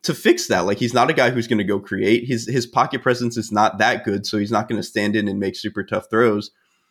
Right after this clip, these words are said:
And he doesn't really have the arm to, like, make a throw work when it's not really there.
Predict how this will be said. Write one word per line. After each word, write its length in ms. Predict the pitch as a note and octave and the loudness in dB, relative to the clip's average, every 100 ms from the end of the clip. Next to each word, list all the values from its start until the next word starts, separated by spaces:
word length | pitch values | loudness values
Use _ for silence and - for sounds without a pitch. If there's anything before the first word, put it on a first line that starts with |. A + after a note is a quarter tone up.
| _ _ - | _ _ 2
And 100 | D#3 | 6
he 60 | |
doesn't 180 | F3+ F3+ | 6 6
really 160 | E3+ E3 | 4 4
have 140 | D#3 | 2
the 100 | B2 | 4
arm 300 | A2 C#3 C3+ | 4 4 2
to, 100 | A#2+ | 0
like, 380 | G#2 G2 F3+ - _ _ _ _ _ _ | 0 0 -2 -8 _ _ _ _ _ _
make 440 | A2 A2 C3 C3 - | 4 6 6 4 0
a 60 | |
throw 320 | A#2 A#2 A#2 | 0 4 4
work 340 | A2 G#2+ A2 A2 | 6 4 2 2
when 140 | G#2 | -2
it's 180 | G2 - | -2 0
not 200 | G#2 F#2 | 0 2
really 240 | A2 G2+ | 2 0
there. 400 | F#2+ A2+ A2 G2 | 2 4 4 0